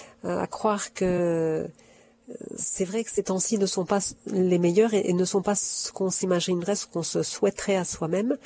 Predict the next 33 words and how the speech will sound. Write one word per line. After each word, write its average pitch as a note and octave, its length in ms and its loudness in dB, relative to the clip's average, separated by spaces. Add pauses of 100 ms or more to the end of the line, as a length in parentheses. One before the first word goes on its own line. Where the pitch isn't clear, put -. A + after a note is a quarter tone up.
(540)
Mais, G#3+ 360 2
euh, D#3+ 680 -4 (680)
mais E3+ 640 -4
ça - 440 2
nous F#3 80 -4
fera F3 220 -4
tous - 380 -2
grandir F#3 800 -2
et E3+ 140 0
ça F3 120 -2
nous E3+ 80 -2
fera, - 240 -6
ça - 180 0
nous E3+ 40 -4
fait E3+ 140 -2
tous - 240 -4
apprendre, F3 540 -8
euh, D#3 500 -6 (840)
quelque E3+ 240 -4
chose D#3+ 380 0
de D#3+ 120 0
plus G3+ 360 -2
de D#3+ 100 2
la D#3+ 120 4
vie G3 340 -2 (260)
et F3 120 -6
de E3 100 -2
nous-mêmes. E3 580 -2 (720)
Donc, E3 380 -6
euh, D#3 480 -4 (220)
croire - 500 -8
que, D#3+ 500 -6 (1080)
euh, - 180 -14